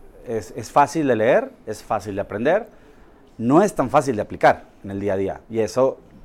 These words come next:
a ver, le-, les, les sugiero, este, que lo apliquen. Digo,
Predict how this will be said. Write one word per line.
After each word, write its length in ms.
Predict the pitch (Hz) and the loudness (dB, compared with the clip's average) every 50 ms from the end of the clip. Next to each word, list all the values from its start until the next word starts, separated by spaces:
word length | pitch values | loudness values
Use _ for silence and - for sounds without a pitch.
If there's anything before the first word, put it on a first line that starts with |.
| - - - - - | -20 -20 -20 -18 -10
a 60 | 95 | -6
ver, 140 | 104 101 90 | -6 -6 -4
le-, 220 | 101 104 107 104 - | -2 -2 -2 -4 -4
les, 380 | 117 110 107 101 98 - - - | -4 -4 -4 -4 -4 -8 -14 -12
les 200 | 98 101 98 - | -10 -10 -10 -10
sugiero, 580 | - 113 - - 131 135 135 135 156 190 - - - - - - - - - - | -10 -12 -4 2 6 6 6 6 6 2 0 -6 -18 -20 -20 -20 -20 -20 -18 -10
este, 460 | - 101 92 - - - 101 95 87 - | -8 -8 -8 -8 -8 -6 -6 -6 -6 -6
que 140 | - 104 | -6 -6
lo 160 | 95 92 95 95 | -4 -2 -2 -2
apliquen. 400 | 98 - 156 160 160 - 110 110 | -2 0 -2 -2 -2 0 0 4
Digo, 260 | 139 139 139 135 | 4 4 4 2